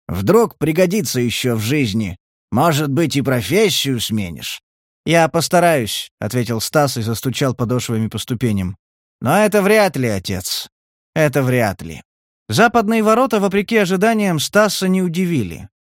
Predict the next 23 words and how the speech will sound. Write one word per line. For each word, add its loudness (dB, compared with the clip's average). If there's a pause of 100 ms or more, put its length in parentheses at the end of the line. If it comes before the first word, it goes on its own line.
(180)
Судя 0
по 2
всему, 0
строились 2
они 2
по -2
единому 0
проекту 0
с -6
южными, -2
и 2
если -2
чем-то -2
и 0
отличались, -2
то -4
только -2
архитектурой -2
сторожевых -2
башен, 0
торчавших -2
по -4
краям. -2